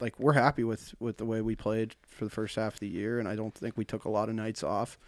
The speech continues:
Uh, we didn't, obviously didn't win as many games we would have liked, but I, I don't think it was from lack of effort or lack of, of, um, you know, grit or, or determination, because I, in the back of everybody's mind is, w-, like,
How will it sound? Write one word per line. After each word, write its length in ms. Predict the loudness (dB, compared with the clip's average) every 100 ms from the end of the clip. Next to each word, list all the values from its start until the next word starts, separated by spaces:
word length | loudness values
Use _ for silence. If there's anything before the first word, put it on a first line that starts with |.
| -20 -20 -10 -2
Uh, 200 | 0 4
we 80 | 6
didn't, 140 | 6 4
obviously 260 | 2 2
didn't 200 | 2 2
win 160 | 2 0
as 120 | 0
many 160 | -2 0
games 300 | 0 0 2
we 100 | 0
would 100 | 0
have 120 | 0
liked, 260 | 0 0
but 220 | 0 0 -2
I, 400 | -8 -12 -6 -4
I 20 |
don't 160 | -4
think 460 | -2 -2 -2 -4 -8
it 80 | -4
was 140 | -4
from 160 | -2 -2
lack 240 | 0 0
of 100 | 0
effort 300 | -2 -2 0
or 100 | 0
lack 280 | 0 -2 -2
of, 180 | -6 -8 -20 -20 -20 -10 -4
of, 320 | -4 -4 -6
um, 600 | -2 0 -2 -6 -8 -10 -12 _ _ -6
you 100 | -2
know, 120 | -2
grit 460 | 0 2 2 2 0
or, 160 | 0
or 160 | 0 -2
determination, 720 | -2 0 0 0 0 0 0
because 400 | 0 0 -2 -2 -6
I, 80 | -8 -10 _ -20 -10 -2
in 100 | 0
the 80 |
back 220 | 2 2 2
of 80 |
everybody's 420 | 0 0 -2 -2 -2
mind 300 | -2 0 -2
is, 240 | -4 -10 -6
w-, 240 | -6 -6 -18 _ _ _
like, 400 | -8 -8 -12 -20